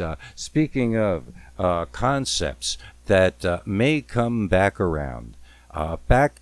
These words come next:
in the, uh, forties, and it's even at the, the thirties, I think it started, there was a very popular comic strip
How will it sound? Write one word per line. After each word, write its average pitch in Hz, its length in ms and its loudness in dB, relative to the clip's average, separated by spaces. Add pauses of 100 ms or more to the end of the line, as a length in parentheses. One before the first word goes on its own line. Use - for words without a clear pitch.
(120)
in 110 440 0 (340)
the, 92 480 0
uh, 76 200 -8 (380)
forties, 107 920 0 (100)
and 156 240 -4
it's 160 200 -12
even 151 300 -4
at 113 220 -6
the, 107 140 -6 (180)
the 92 140 -2
thirties, 110 560 0
I 71 80 -4
think 73 260 -10
it 71 120 -10
started, 71 580 -8 (260)
there 123 260 4
was 98 400 2 (220)
a 78 140 -2
very 80 320 -2
popular 78 640 -2
comic 73 500 -6
strip - 360 -4